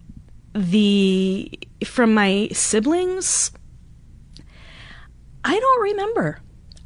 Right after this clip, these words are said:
I, I, you know, this is something that I struggle with. I don't remember a lot about my childhood. Um, I'm getting more and more memories the more I'm in therapy.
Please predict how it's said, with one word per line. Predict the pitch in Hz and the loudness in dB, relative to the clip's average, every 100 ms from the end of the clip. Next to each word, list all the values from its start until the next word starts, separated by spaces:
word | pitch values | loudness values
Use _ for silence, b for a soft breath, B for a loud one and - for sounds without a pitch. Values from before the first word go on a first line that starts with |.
| - | 2
I, | 285 311 285 311 | 2 4 2 0
I, | - - | 0 -2
you | 294 | 4
know, | 254 226 | 6 6
this | 269 - | 4 2
is | 392 | 0
something | - 392 381 | 0 0 0
that | 339 | 0
I | 285 | 0
struggle | 247 - 240 214 | -2 0 0 0
with. | 170 - - - | -2 -4 -14 -6
I | 220 254 | -2 0
don't | 240 285 285 | 0 -2 0
remember | 233 220 214 196 - | 0 2 0 -2 -4
a | |
lot | 190 160 143 - - - - - | -6 -4 -6 -12 -18 -18 -20 -16
about | - 160 151 | -10 -8 -8
my | - | -8
childhood. | - - - - - - B B B B B B B - | -10 -10 -12 -12 -16 -16 B B B B B B B -4
Um, | 185 180 170 170 180 - - | 0 2 2 2 -2 -4 0
I'm | 196 208 220 240 - 240 | 4 6 4 2 -2 2
getting | 226 262 254 | 4 6 4
more | 196 214 | 2 2
and | 233 | 2
more | 214 185 196 226 254 - - - - - - | 4 2 0 -2 -6 -14 -20 -20 -20 -18 -2
memories | 202 202 247 339 359 - - - - - - | 2 2 2 0 -2 -6 -6 -12 -20 -20 -6
the | 196 | -2
more | 180 180 | 0 0
I'm | 180 | 0
in | 165 | -2
therapy. | 156 156 185 330 339 | -4 -4 -4 -4 -6